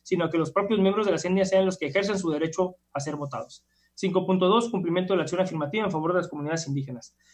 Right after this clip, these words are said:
Las acciones afirmativas deben ser consideradas como una forma de materializar el derecho a ser electos en condiciones de igualdad, conforme a lo previsto en los artículos uno, último párrafo, dos,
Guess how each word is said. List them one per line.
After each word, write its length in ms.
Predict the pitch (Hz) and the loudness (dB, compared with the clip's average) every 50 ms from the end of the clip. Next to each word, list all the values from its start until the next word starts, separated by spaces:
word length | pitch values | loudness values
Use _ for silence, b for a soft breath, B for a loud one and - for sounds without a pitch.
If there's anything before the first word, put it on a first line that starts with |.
| b b b b | b b b b
Las 140 | 175 175 | 0 0
acciones 260 | 175 170 - 262 285 247 | 0 0 2 2 4 4
afirmativas 520 | 233 196 190 170 160 160 202 214 214 196 | 2 2 0 -2 -2 0 0 0 2 4
deben 160 | 208 208 196 | 4 2 2
ser 120 | 208 196 208 | 2 -2 -2
consideradas 480 | 208 196 190 180 160 165 185 190 185 - | -2 0 0 2 2 4 4 4 2 0
como 120 | 160 165 | -4 -2
una 120 | 175 180 180 | 0 0 0
forma 400 | 180 185 180 190 196 190 190 - | 2 2 2 4 4 2 2 0
de 100 | 156 170 | -2 -2
materializar 460 | 165 160 - 156 151 143 135 160 180 | -2 -2 -2 -2 -2 -2 0 2 4
el 60 | 190 185 | 4 4
derecho 320 | 160 165 170 165 - 180 | 4 0 0 0 0 0
a 40 | 165 | 0
ser 200 | 165 170 170 175 | 0 -2 0 2
electos 500 | 170 170 180 170 170 - 175 170 - _ _ _ _ _ - | 2 2 2 0 -2 -4 -6 -6 -8 _ _ _ _ _ 0
en 120 | 233 254 | 2 4
condiciones 420 | 247 247 220 190 185 185 180 185 | 4 4 4 4 4 4 4 4
de 80 | 180 175 | 4 4
igualdad, 400 | 170 175 175 165 185 185 185 190 | 4 4 4 6 6 4 4 4
conforme 320 | - 160 143 156 156 156 147 | 0 -4 -4 -2 -2 -2 -2
a 40 | 143 | -2
lo 40 | |
previsto 260 | 139 147 160 165 - - | 0 -2 -2 -2 0 -2
en 20 | |
los 120 | - 151 | -2 -2
artículos 440 | 131 - 165 170 180 170 151 - - _ | -4 -8 -6 -2 -2 -2 -2 -4 -4 _
uno, 340 | - 196 196 196 196 190 190 - | 2 4 4 4 4 2 0 0
último 380 | 170 175 170 175 165 156 139 - | -2 -2 -2 -2 -4 -4 0 2
párrafo, 420 | 175 185 190 180 180 180 165 - - | 2 2 2 2 0 -4 -8 -4 2
dos, 280 | 175 180 190 185 190 | 4 4 4 4 2